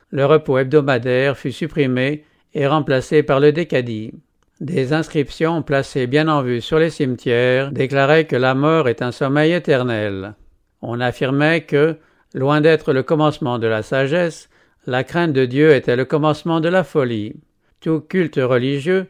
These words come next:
sauf celui de la liberté et de la patrie, fut prohibé. L'évêque constitutionnel de Paris eut le principal rôle dans une comédie impudente et scandaleuse qui fut jouée en présence de l'Assemblée nationale. Il vint,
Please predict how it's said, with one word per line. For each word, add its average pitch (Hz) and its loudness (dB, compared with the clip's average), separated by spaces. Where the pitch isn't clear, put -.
sauf 170 0
celui 139 0
de 131 0
la 151 4
liberté 135 0
et 160 0
de 165 -2
la 143 2
patrie, 170 -4
fut 185 -4
prohibé. 127 0
L'évêque 147 2
constitutionnel 131 -2
de 151 6
Paris 131 -2
eut 151 2
le 151 4
principal 143 -2
rôle 143 4
dans 131 -4
une 131 -6
comédie 147 0
impudente 127 -2
et 151 0
scandaleuse 139 0
qui 165 -8
fut 139 -4
jouée 151 4
en 135 2
présence 147 0
de 123 0
l'Assemblée 143 0
nationale. 123 -2
Il 135 -2
vint, 170 -2